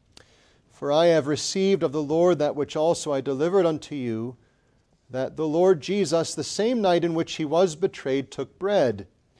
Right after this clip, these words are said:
And when he had given thanks, he brake it and said, 'Take, eat.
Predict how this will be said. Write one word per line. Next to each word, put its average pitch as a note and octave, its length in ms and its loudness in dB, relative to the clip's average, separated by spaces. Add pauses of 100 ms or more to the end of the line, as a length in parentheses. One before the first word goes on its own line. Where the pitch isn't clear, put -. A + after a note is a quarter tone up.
(640)
And A2 80 -16
when C3+ 140 -4
he D3 100 0
had C3+ 120 -2
given C#3 280 -2
thanks, D3 520 -4
he A#2+ 80 -6
brake D3 460 0
it C#3+ 80 -2
and A#2 140 -6
said, D3 500 -2
'Take, D3+ 600 -6
eat. F#3 480 -6